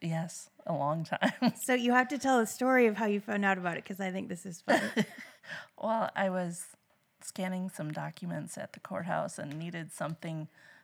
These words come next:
Speaker 1: to listen to, and I went looking for a podcast and
Speaker 2: <laughs>
Speaker 1: about rural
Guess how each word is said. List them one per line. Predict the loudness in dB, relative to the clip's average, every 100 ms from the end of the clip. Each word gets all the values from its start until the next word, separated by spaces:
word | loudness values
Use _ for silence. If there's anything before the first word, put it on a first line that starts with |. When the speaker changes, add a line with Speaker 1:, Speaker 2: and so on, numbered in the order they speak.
| _
Speaker 1:
to | -6 -4 -4 -6 -14 _ -10
listen | -6 -4 -4 -6
to, | -4
and | -6 -4 -4
I | -4 -4
went | -6 -6
looking | -8 -8 -8 -10
for | -8 -8
a | -6 -6 -6
podcast | -6 -6 -6 -4 -2 -2 -4 -6
and | -6 -6 -8 _ -20
Speaker 2:
<laughs> | -16 -6
Speaker 1:
about | 2 2 2 -2
rural | -6 -2 -2 -4